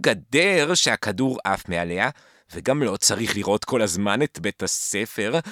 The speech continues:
ולהיזכר בלימודים. כמה דקות אחרי שאף אחד לא הכניס גול, מצאתי את עצמי בהתקפה מתפרצת.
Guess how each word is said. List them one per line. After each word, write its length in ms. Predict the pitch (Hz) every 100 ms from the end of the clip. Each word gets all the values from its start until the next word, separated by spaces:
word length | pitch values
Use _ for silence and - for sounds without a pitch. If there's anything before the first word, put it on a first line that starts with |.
| - -
ולהיזכר 560 | 95 - - - 87 92
בלימודים. 800 | 101 98 98 85 71 87 95 90 _ _ _ _ _ _ _ -
כמה 220 | 113 143
דקות 360 | 107 - 143 107
אחרי 400 | - 123 123 131
שאף 300 | 110 123 143
אחד 260 | 135 98
לא 40 | 101
הכניס 320 | 95 135 -
גול, 340 | 104 120 131 - - -
מצאתי 720 | 202 202 - - 170 202 180 165
את 100 | 175
עצמי 360 | 180 196 190
בהתקפה 480 | 170 175 - 160 165
מתפרצת. 800 | 220 - 190 175 196 - 117